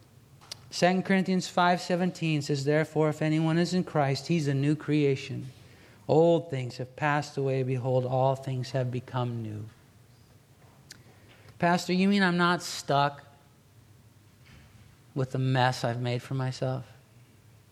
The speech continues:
You see, look, for every one of us, it's as though sin has come through like a raging fire and scorched everything, and all that's left is death and darkness.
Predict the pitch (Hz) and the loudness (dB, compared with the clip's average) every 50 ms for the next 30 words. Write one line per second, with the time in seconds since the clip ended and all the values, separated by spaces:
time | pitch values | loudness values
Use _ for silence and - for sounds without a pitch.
0 | - _ _ _ - _ - - - - - - - - - - - 180 165 - | -20 _ _ _ -20 _ -20 -20 -20 -20 -20 -20 -20 -20 -10 -2 0 0 0 4
1 | - 208 202 196 185 165 - - - - - - 185 185 170 151 - - - - | 2 2 4 2 0 -2 -6 -16 -20 -18 -8 0 2 2 2 2 0 -8 -20 -20
2 | - _ _ - - 135 185 170 - - 185 190 - 202 202 208 185 202 208 196 | -20 _ _ -16 -10 -6 -6 -6 -4 0 0 2 4 6 4 4 4 2 0 0
3 | 185 175 165 160 160 147 156 151 151 147 - 165 151 - 175 156 143 143 151 170 | 0 -2 -2 -2 -2 -2 -2 -2 -4 -4 -8 -10 -8 -4 -4 -4 -4 0 2 2
4 | 165 165 160 - - - - 180 175 180 180 180 165 170 151 131 - - - 160 | 4 4 2 -2 -6 -4 0 2 2 2 2 2 0 0 -2 -4 -6 -4 -2 0
5 | 156 160 147 - 151 156 156 156 156 151 147 143 139 139 139 135 135 131 127 135 | 0 0 0 0 0 0 2 2 2 0 0 0 0 0 2 0 0 0 2 2
6 | 147 160 165 170 156 147 160 170 156 147 - - 139 139 135 135 135 135 135 127 | 2 4 2 2 0 0 -2 -2 -4 -4 -4 0 2 2 4 4 2 2 0 -2
7 | 131 131 131 123 117 - - - - - - 147 151 151 147 151 - - 143 139 | -4 -4 -4 -6 -6 -6 -8 -8 -8 -2 0 2 2 2 0 -2 -6 -10 -6 -6
8 | 135 131 131 131 127 131 - 131 131 131 127 123 117 110 131 131 139 147 151 156 | -4 -4 -4 -4 -6 -4 -6 -6 -4 -4 -4 -6 -6 -6 -2 0 0 2 2 0
9 | 147 - - - 135 131 131 127 - - - - - - - - - - - - | 0 -2 -4 -2 0 2 2 2 0 -4 -16 -20 -20 -20 -20 -20 -20 -20 -20 -14
10 | - 131 120 113 110 113 117 131 135 143 147 143 151 143 131 123 131 123 120 117 | -8 -6 -6 -4 -4 -4 -2 0 2 2 0 0 -4 -6 -4 -2 0 0 0 0
11 | - - 117 107 101 - - - | -2 -4 -10 -10 -10 -10 -14 -18